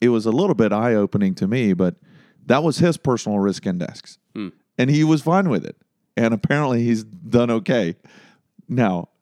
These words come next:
Speaker 1: what's right or wrong in that, I don't know.
Speaker 2: Yeah, well, that's a good, maybe that's a good question to add to this personal risk index, because as it stands, so as we leaned into developing this, the idea was really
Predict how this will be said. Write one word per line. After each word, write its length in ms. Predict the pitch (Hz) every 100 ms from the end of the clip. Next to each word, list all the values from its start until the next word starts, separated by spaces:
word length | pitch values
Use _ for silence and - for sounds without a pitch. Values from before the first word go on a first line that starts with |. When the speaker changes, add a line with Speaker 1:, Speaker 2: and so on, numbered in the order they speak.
| _ _ _ -
Speaker 1:
what's 280 | 120 131 117
right 280 | 110 113
or 60 | 104
wrong 340 | 98 127 190
in 80 | 110
that, 340 | 90 90 - _ _ _ _ _
I 80 | 120
don't 140 | 123 175
know. 220 | 233 - _ _ _ _ -
Speaker 2:
Yeah, 100 | 196
well, 100 | 185
that's 160 | 233
a 60 | 285
good, 340 | 147 147 139 -
maybe 220 | 156 196
that's 160 | 214 -
a 60 |
good 240 | 127 135 120
question 440 | 139 127 - 120
to 200 | 110 -
add 380 | 107 117 113 87 _ _
to 180 | - 117
this 320 | 107 95 -
personal 420 | - 110 101 98
risk 240 | 92 101 -
index, 380 | - - - -
because 300 | - 143 151
as 160 | 180
it 100 | 180
stands, 480 | - 117 135 127 104 _ _ _ _ _ _ _ _ _
so 160 | 180
as 140 | 156 143
we 160 | 175
leaned 320 | 190 160 156 135
into 180 | 135
developing 540 | 117 110 117 156 131 107
this, 200 | 104 -
the 140 | 117
idea 320 | 113 110 120
was 220 | 123 110 101
really 540 | 117 160 175 123 101